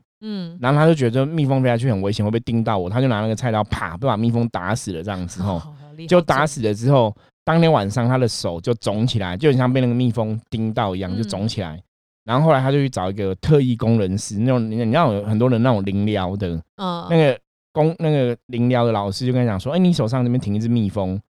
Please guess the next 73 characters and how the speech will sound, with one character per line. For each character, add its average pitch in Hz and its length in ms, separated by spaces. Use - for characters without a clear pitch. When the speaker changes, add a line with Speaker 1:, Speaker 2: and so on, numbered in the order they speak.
Speaker 2:
他 147 80
说 147 240
他 139 160
没 139 100
有 104 100
叮 110 240
你， 98 100
然 92 140
后 - 20
你 113 60
把 101 100
他 98 140
打 90 200
死， 95 200
所 113 120
以 110 40
他 110 160
报 107 260
仇， 85 340
他 - 100
就 123 200
让 127 180
你 95 60
的 92 80
手 92 180
肿 104 300
起 120 100
来 90 160
这 104 60
样 95 160
子。 78 200
Speaker 1:
哇。 285 340
Speaker 2:
所 165 100
以 - 20
那 175 60
个 190 80
老 113 140
师 104 120
就 135 120
把 101 100
这 98 40
个 113 60
蜜 120 160
蜂 110 240
超 135 300
度 131 180
走 90 200
就 98 140
对 110 180
了， 95 100
Speaker 1:
嗯。 95 40
Speaker 2:
所 127 120
以 117 100
他 151 160
手 107 200
后 120 80
来 113 80
就 107 160
消 104 240
下 104 220
来。 78 220
那 190 120
这 196 120
是 180 240
人 123 200
家 139 200
去 139 120
做 135 240
研 101 240
究， 117 220
人 101 80
家 127 100
说 147 320